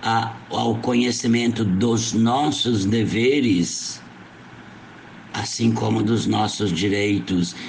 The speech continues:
de cristãos, o de participar da vida gloriosa, da vida do ressuscitado, do nascer com Jesus todos os dias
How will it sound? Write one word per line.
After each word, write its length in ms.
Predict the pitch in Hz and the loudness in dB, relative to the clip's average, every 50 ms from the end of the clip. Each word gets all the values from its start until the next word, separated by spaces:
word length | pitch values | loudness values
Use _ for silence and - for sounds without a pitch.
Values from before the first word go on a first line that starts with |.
| - - - | -12 -6 -4
de 200 | 90 92 120 123 | -2 0 0 0
cristãos, 1040 | 117 120 - - 117 113 - - - - 107 101 101 95 85 78 - - - - - - - - - - - - - - - - - - - - - | 0 -2 -4 -2 -2 -2 -2 -4 -6 -4 -2 0 0 0 0 -2 -4 -6 -10 -10 -12 -14 -18 -20 -20 -20 -20 -20 -20 -20 -20 -20 -20 -20 -16 -6 -2
o 120 | 107 110 | 0 2
de 200 | - - 98 101 | 2 2 0 -2
participar 1200 | - - - - 113 107 110 - - - - - 117 110 110 113 110 104 101 104 104 104 - - - - - - - - - - - - - - - - - - | -4 -4 -4 -4 -4 -4 -4 -6 -6 -8 -6 -2 -2 -2 -2 -2 -4 -4 -4 -4 -4 -6 -6 -8 -12 -16 -20 -20 -18 -18 -18 -18 -18 -18 -18 -18 -16 -12 -8 -4
da 120 | 110 104 | -4 -4
vida 420 | - - 110 117 120 107 90 107 | -2 0 0 0 2 2 0 0
gloriosa, 1040 | 98 82 95 101 98 98 92 92 92 95 95 98 98 98 98 98 82 - 92 90 78 - - - - - - - | 0 0 0 0 0 0 0 2 0 0 0 0 -2 -2 -2 -2 -2 -2 -4 -4 -4 -6 -8 -14 -16 -14 -8 -6
da 140 | 104 110 | -4 -2
vida 400 | 104 85 90 120 131 123 113 113 | -2 0 0 2 2 2 0 0
do 160 | 107 98 101 98 | 0 0 0 0
ressuscitado, 1300 | 85 101 95 - - 95 87 - - 95 87 85 - 98 98 101 101 101 98 87 78 90 90 87 78 - - - - - - - - - - - - - - - - - - - - - - - - | 0 0 -2 -2 -4 -4 -6 -4 -4 -4 -6 -6 -4 -4 -2 -2 0 0 -2 -2 -2 0 0 0 0 -2 -6 -12 -18 -20 -20 -20 -20 -20 -20 -20 -20 -20 -20 -20 -20 -20 -20 -20 -20 -20 -14 -6 -2
do 140 | 107 123 117 | 0 2 2
nascer 720 | 123 123 123 117 - - - - 123 127 139 131 110 - - | 2 2 2 -2 -2 -4 -4 -2 0 0 0 0 -2 -4 -6
com 180 | - 120 120 | -4 -2 0
Jesus 640 | 113 - 101 110 95 82 73 85 98 110 113 110 - - | 0 0 0 0 -2 -2 0 0 0 0 0 0 -2 -4
todos 440 | - 104 101 98 90 92 87 78 | -4 -2 -2 0 0 -2 -2 0
os 220 | 85 92 85 - - | 0 -2 -2 -2 -4
dias 760 | 65 80 85 90 95 98 90 82 80 78 - - - - - | -2 0 0 2 2 2 2 0 -2 -2 -6 -8 -14 -14 -16